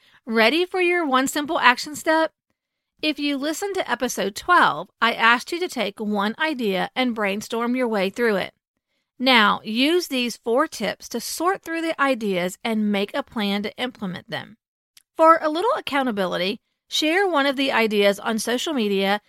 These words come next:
using the hashtag just one simple thing and tag me at Do a New Thing so I can come cheer you on. If you just happen to stumble across this podcast today, consider following it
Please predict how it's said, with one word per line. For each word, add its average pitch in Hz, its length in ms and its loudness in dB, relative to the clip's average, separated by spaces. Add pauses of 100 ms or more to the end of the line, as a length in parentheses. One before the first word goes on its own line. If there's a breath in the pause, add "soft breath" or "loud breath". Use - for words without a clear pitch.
(180)
using 254 360 0
the 320 80 -2
hashtag 214 680 -2
just 202 360 -4
one 214 180 0
simple 269 380 -4
thing 190 380 -4 (280)
and 294 160 -2
tag 320 320 0
me 220 380 0 (100)
at 226 260 4
Do 247 200 -2
a 285 80 -2
New 359 180 0
Thing 202 320 -2
so 226 300 -6
I 196 160 2
can 254 200 -6
come 277 220 -4
cheer 196 220 -4
you 190 200 2
on. 185 380 -2 (1040)
If 320 140 -2
you 330 140 0
just 453 220 0
happen 285 340 4
to 240 100 -2
stumble 214 480 0
across 196 380 2
this 214 180 -4
podcast 226 520 0
today, 254 440 2 (340)
consider 403 420 0 (180)
following 262 420 6
it 311 160 -2